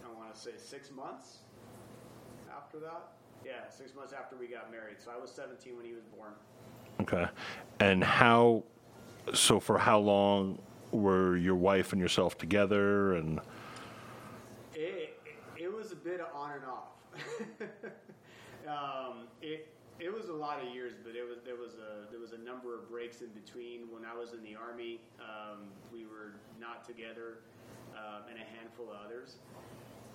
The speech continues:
Speaker 1: But him and I sort of disconnected, I think, when he went into high school.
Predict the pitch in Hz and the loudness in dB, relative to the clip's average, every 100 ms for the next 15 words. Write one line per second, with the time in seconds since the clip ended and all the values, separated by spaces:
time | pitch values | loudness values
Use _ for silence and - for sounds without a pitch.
0 | - - 143 143 - - - - 202 190 | -18 -12 -10 -10 -12 -20 -16 -10 -8 -8
1 | 143 147 151 147 147 - 165 143 120 123 | -8 -6 -6 -6 -10 -12 -12 -12 -14 -14
2 | 139 143 143 120 123 127 120 110 110 - | -14 -14 -16 -12 -12 -10 -12 -12 -14 -14
3 | 123 - 123 113 127 131 123 127 127 127 | -14 -12 -14 -14 -16 -14 -14 -12 -14 -16
4 | 131 127 120 - 127 123 123 123 120 120 | -18 -18 -20 -20 -16 -14 -14 -14 -14 -16
5 | 117 117 - - - - - - - - | -18 -20 -20 -20 -20 -20 -20 -20 -18 -18
6 | - - - - 143 151 - 104 92 | -18 -18 -16 -14 -12 -14 -16 -18 -18